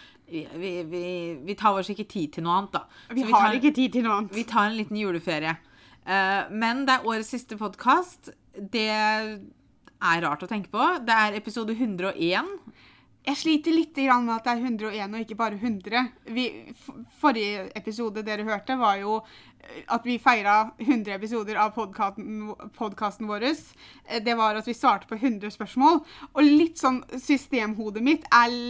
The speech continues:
Speaker 2: litt sånn, mm, vi skulle tatt juleferie etter det, for at da hadde vi stoppet på hundre episoder,
Speaker 1: Jo, jo.
Speaker 2: fordi neste år så skal vi ha en slags, hva skal vi kalle det, rebrand av podcasten, så det, en sesong to om vi vil.
Speaker 1: Ja, men jeg tenker jo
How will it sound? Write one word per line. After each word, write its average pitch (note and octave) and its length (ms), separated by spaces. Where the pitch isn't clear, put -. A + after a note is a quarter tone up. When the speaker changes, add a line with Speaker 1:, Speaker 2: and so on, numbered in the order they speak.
Speaker 2:
litt B3 240
sånn, G#3+ 240
mm, C4+ 240
vi B3 160
skulle A3+ 240
tatt A3+ 160
juleferie G#3 480
etter A3 240
det, G#3 100
for G#3+ 140
at G#3+ 100
da G#3 140
hadde G3 100
vi G#3+ 80
stoppet - 680
på B3+ 80
hundre G#3+ 400
episoder, A3+ 600
Speaker 1:
Jo, - 20
jo. - 120
Speaker 2:
fordi A3+ 540
neste B3 320
år F#3+ 80
så - 80
skal G#3+ 240
vi A3 80
ha G3+ 240
en F#3+ 140
slags, - 420
hva G#3 80
skal G#3 220
vi - 20
kalle G#3 240
det, A3 120
rebrand A3+ 600
av A3+ 240
podcasten, G3+ 640
så - 140
det, A3 320
en C#4+ 80
sesong D4+ 380
to C#4 300
om A3+ 100
vi G#3+ 80
vil. F#3+ 220
Speaker 1:
Ja, D3 220
men G3+ 160
jeg A3+ 80
tenker G#3 240
jo G3+ 60